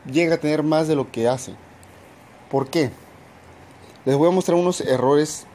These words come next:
básicos que uno comete. Por ejemplo, si vas a comprar cosas de uso, ok,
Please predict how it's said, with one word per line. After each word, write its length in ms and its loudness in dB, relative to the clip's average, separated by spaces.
básicos 460 -4
que 260 -6
uno 240 -4
comete. 280 -2
Por 100 -4
ejemplo, 200 -2
si 120 -2
vas 120 2
a 40 -4
comprar 300 0
cosas 240 -4
de 60 0
uso, 320 0
ok, 180 -2